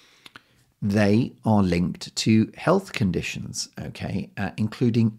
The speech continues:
inflammation. And there is a suggestion that these seed oils are obesogenic or linked to obesity, linked to inflamed arteries, um, and, uh,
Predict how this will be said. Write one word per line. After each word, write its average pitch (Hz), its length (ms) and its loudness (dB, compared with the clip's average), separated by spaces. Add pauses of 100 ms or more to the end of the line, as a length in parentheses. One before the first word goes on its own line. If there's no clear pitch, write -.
inflammation. 135 1200 0 (1000)
And 98 680 2
there 98 200 4
is 95 140 4
a 95 60 0
suggestion - 600 0
that 87 120 -2
these 95 240 -2
seed 107 300 4
oils 90 340 2
are 87 300 -2
obesogenic 104 1040 2
or 90 140 -2
linked 123 400 2
to - 300 -4
obesity, 92 800 -4
linked 131 420 0
to 92 280 0 (100)
inflamed 110 600 4
arteries, 92 640 0 (720)
um, 104 320 2 (100)
and, 101 800 2 (220)
uh, 90 260 0